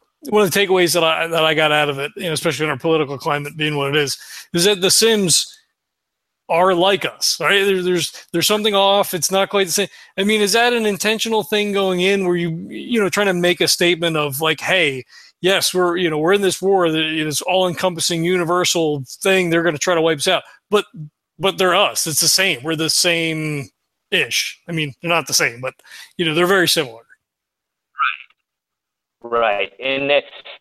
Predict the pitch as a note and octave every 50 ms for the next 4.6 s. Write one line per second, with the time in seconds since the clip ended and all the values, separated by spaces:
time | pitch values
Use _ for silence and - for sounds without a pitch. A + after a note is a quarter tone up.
0 | _ _ A3 G#3 F3 - - G3 F#3+ F3+ D#3+ - - - F#3+ F3+ E3 D#3+ - -
1 | - - - _ - D#3+ D#3+ D#3+ D#3+ D#3 D#3+ D#3 - - D3+ D#3 - - - -
2 | - _ _ _ _ _ - E3+ E3+ E3 D3 - - C#3 B2 - - - B2+ B2
3 | A#2 - - _ _ _ _ _ _ - - C3+ C#3 C3 - - C3 A#2+ - -
4 | - D3+ D3+ D3+ D3+ D3 D3 C#3+ C3 A#2+ A#2+ A2+